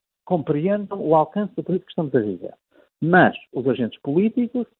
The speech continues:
em respeito daquilo que é a independência, eh, do Poder Judicial e separação de poderes, e contribuir para o prestígio dessas instituições, e não para a sua, digamos,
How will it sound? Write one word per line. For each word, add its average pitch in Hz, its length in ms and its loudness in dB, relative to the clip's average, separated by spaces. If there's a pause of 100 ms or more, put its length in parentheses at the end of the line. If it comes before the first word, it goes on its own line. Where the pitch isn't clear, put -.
(140)
em 151 120 4
respeito 127 680 2
daquilo 127 440 -2
que 135 240 -2
é 117 100 6
a - 120 -2
independência, 123 760 -2 (400)
eh, 117 80 2
do 113 120 -2
Poder 123 220 4
Judicial 123 400 2
e 87 60 -4
separação 131 340 -2
de 139 80 -6
poderes, 190 420 4 (280)
e 202 240 4
contribuir 190 480 2
para 214 140 4
o - 20 2
prestígio 214 600 -2
dessas 156 300 -2
instituições, 110 720 -6 (320)
e 139 60 2
não 143 320 6
para 120 600 2
a 110 40 -6
sua, 117 480 -2
digamos, 113 600 -4